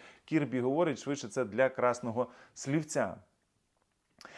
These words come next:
А, але в той же час росіяни теж почали велику бравадну кампанію, заявив Патрушев,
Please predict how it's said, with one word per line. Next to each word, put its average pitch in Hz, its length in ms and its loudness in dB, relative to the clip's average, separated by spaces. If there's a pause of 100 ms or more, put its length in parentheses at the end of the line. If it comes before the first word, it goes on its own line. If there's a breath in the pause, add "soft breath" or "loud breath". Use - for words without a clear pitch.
(140)
А, 131 220 6
але 160 260 10
в - 80 -6
той 180 140 6
же 175 120 2
час 151 280 4
росіяни 180 560 4
теж 156 420 6
почали 131 420 -2
велику 120 360 -2
бравадну 113 480 4
кампанію, 165 500 2
заявив 131 460 2
Патрушев, 170 640 0